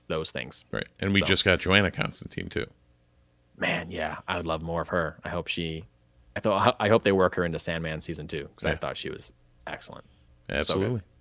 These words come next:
Speaker 1: And, uh, that's all we got. That's all I got. Is that all you got, Steve?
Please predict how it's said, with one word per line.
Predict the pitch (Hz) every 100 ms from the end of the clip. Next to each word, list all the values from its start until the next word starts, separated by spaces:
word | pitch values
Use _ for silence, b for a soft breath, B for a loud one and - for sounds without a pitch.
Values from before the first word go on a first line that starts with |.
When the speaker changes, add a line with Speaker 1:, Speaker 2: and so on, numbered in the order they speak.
| _ _ _ _ _ _ - B B - _ _ _ _ -
Speaker 1:
And, | 165 180
uh, | 190 190 185
that's | 214
all | 240
we | 247
got. | 196 254
That's | 226 214
all | 208
I | 208 247
got. | 185 190 214 - - _ _ _ -
Is | 156
that | 170
all | 180 175 170
you | 180
got, | 190 196
Steve? | 208 214